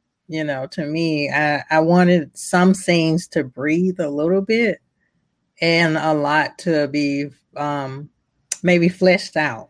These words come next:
more. Uh, with Michael B. Jordan, I put him and John David Washington in the same category. It's kinda like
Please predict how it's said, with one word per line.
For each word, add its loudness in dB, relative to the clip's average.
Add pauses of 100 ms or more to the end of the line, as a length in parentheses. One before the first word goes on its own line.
more. -8 (880)
Uh, -4
with 2
Michael 2
B. 4
Jordan, 4
I 2
put 2
him 4
and -6
John -2
David 0
Washington -2
in -2
the -6
same -2
category. 0 (380)
It's 0
kinda 2
like 2